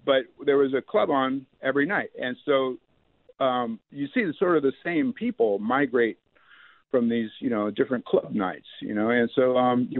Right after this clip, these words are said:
were always around these people, and so you were able to check out. You know, that brings me to another point. You know, um,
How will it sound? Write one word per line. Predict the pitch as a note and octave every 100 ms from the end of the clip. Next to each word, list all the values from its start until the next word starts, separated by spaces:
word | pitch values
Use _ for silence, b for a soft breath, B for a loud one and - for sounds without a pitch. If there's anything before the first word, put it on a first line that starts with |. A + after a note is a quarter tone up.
| C#3+
were | C#3+ B2
always | C#3+ C#3+ B2
around | - G#2+ B2+ D#3+ C3 A2 G#2 _ -
these | A2 G#2 -
people, | A2 F2+
and | F#2+ -
so |
you | D3 F3
were | F#3+
able | G3+ F#3
to | D3
check | - D#3 D#3
out. | C3 - _ b b _ _
You | - A#3+
know, | G#3+ F#3 _ _ _ _ _
that | G3
brings | G#3 A3+
me | G3+ G3+
to | F3+
another | E3 E3+ F3+
point. | - - A3 C#3+ A#2
You | C3
know, | B2 B2
um, | C#3+ C3+ C3 C3